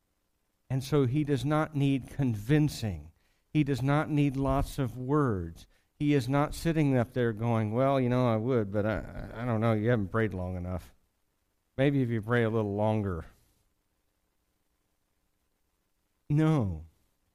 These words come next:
If you're a dad, you understand, when your kids ask for something,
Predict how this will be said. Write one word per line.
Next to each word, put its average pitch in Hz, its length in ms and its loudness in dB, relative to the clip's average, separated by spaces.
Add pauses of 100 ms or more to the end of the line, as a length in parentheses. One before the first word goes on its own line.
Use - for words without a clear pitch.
(720)
If 127 160 -2
you're 180 240 4
a 143 60 4
dad, 127 580 2
you 135 140 0
understand, 127 580 0
when 117 140 0
your 151 140 -2
kids 170 400 0
ask 139 380 0
for 135 100 -6
something, 147 540 -2